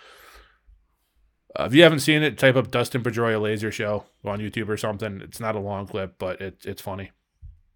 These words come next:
Um, all you know about all the goings on with how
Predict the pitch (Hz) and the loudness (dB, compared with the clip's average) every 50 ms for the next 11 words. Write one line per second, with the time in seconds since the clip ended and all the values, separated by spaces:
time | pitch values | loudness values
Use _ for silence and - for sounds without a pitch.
0 | _ _ _ _ _ _ _ _ _ _ _ - - - - - - - _ _ | _ _ _ _ _ _ _ _ _ _ _ -20 -20 -20 -20 -20 -20 -20 _ _
1 | _ - 107 117 113 113 110 110 104 101 95 - _ _ _ _ _ _ _ _ | _ -4 -2 0 0 0 0 -2 -4 -6 -10 -14 _ _ _ _ _ _ _ _
2 | _ _ _ _ _ _ _ _ _ _ - 131 139 160 160 160 165 160 143 139 | _ _ _ _ _ _ _ _ _ _ 2 4 6 6 6 6 4 2 4 6
3 | 139 135 131 127 131 - - _ _ _ _ _ _ - 110 104 113 110 107 101 | 6 6 6 4 2 -4 -14 _ _ _ _ _ _ -6 -2 0 0 0 0 0
4 | - - _ _ _ _ _ _ _ _ _ _ _ _ _ _ _ _ _ _ | -2 -6 _ _ _ _ _ _ _ _ _ _ _ _ _ _ _ _ _ _
5 | _ _ _ _ _ _ _ _ _ _ _ _ _ _ _ - 160 151 151 151 | _ _ _ _ _ _ _ _ _ _ _ _ _ _ _ 2 4 6 6 6
6 | 131 139 135 131 131 123 117 110 117 110 107 98 92 92 92 95 101 98 - - | 8 8 8 8 8 4 2 0 0 0 0 -2 -4 -6 -6 -8 -8 -8 -6 -4
7 | 117 107 104 101 101 101 98 92 - | -2 -2 0 0 0 -2 -2 -4 -8